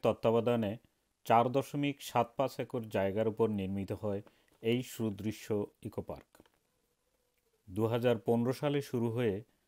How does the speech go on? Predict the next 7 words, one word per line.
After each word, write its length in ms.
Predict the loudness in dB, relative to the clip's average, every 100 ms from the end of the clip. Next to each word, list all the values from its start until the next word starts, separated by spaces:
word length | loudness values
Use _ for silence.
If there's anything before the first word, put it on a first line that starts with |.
| _ _ _
দুহাজার 540 | -6 -2 0 0 0 0 -2
আঠারো 380 | -4 -4 -2 -6
সালে 380 | -6 -6 -2 -2
এর 100 | -2
নির্মাণ 440 | -4 -4 -4 -6
কাজ 240 | -4 -4 -4 -16
সম্পন্ন 520 | -8 -8 -6 -8 -8